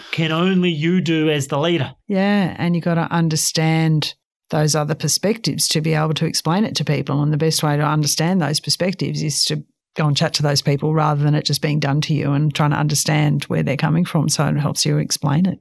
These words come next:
Speaker 2: Yeah.
Speaker 1: Explain it to the team.
Speaker 2: Yeah.
Speaker 1: "Hey, top management want us to do this. And I know it's a bit of a, it's extra work for us,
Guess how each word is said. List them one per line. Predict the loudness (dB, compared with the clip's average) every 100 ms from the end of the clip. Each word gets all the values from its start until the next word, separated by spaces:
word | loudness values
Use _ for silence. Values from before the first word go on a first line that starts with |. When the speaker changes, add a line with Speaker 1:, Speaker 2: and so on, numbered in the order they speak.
| -4
Speaker 2:
Yeah. | 0
Speaker 1:
Explain | 0 0 0 0
it | 0
to |
the | -4
team. | 0 0 0 -2 0
Speaker 2:
Yeah. | 2 4 4
Speaker 1:
"Hey, | 2 0 -8 -12 -6
top | -2 0
management | 0 2 2 2
want | 0
us | -2
to | -2
do | 0 0
this. | 0 -2
And | -2 -2
I | 0
know | 2 2 2
it's | 0 -4
a |
bit | -2
of | 0 0
a, | 0 -4 _ _ _
it's | -2 0
extra | 0 0 0
work | 0 0
for | 0
us, | 0 0 -2